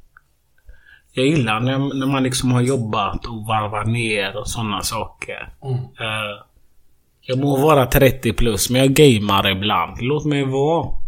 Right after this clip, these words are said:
Speaker 2: Ja, men jag tror inte det handlar om din ålder. Jag tror det handlar om att när, när jag och Pa är ute bland människor,
Speaker 1: Mm.
Speaker 2: vi ger väldigt mycket av oss.
Speaker 1: Så är det.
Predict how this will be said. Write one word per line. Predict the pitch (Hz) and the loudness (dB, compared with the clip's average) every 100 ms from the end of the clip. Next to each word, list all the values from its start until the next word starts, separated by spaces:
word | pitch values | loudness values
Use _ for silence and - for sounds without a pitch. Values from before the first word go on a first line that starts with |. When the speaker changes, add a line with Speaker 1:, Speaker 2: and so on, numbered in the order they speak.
| - | -2
Speaker 2:
Ja, | 170 | 0
men | 196 180 | 2 0
jag | 170 | 0
tror | 226 | -4
inte | 240 | -4
det | - | -4
handlar | 180 143 | -2 0
om | 123 | 0
din | 120 135 | 0 0
ålder. | 127 123 | 0 0
Jag | 131 | 0
tror | 131 185 | 0 -2
det | 160 | 0
handlar | 165 127 | 2 0
om | 110 | 0
att | 107 - - - - _ _ - - | -4 -6 -16 -18 -20 _ _ -20 -4
när, | 143 151 - - 147 - | 0 0 -4 -10 -10 -4
när | 143 | 0
jag | 160 160 | 2 2
och | |
Pa | 160 139 | 4 4
är | 135 | 2
ute | 139 123 | 0 0
bland | 117 113 | 0 0
människor, | 123 117 104 101 - - - | 0 0 0 0 0 -2 -4
Speaker 1:
Mm. | 123 135 | -8 -6
Speaker 2:
vi | 107 117 | -2 2
ger | 127 | 2
väldigt | 127 110 120 | 2 0 -4
mycket | 123 - | -2 -2
av | 110 95 101 | -2 -2 -2
oss. | 101 - - - - | -2 -2 -2 -4 -4
Speaker 1:
Så | - 156 | 2 2
är | |
det. | 101 | 2